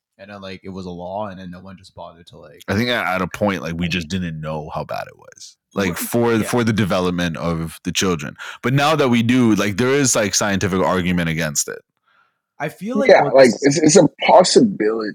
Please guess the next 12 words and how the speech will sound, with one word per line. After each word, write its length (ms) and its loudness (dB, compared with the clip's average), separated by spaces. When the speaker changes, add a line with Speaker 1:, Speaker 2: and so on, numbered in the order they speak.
Speaker 3:
Like, 260 6
yes, 360 6
there's 260 6
scientific 680 2
argument 600 2
that 200 -4
says, 440 6
A, 300 2
like, 140 2
if 120 4
you 100 4
smoke, 540 4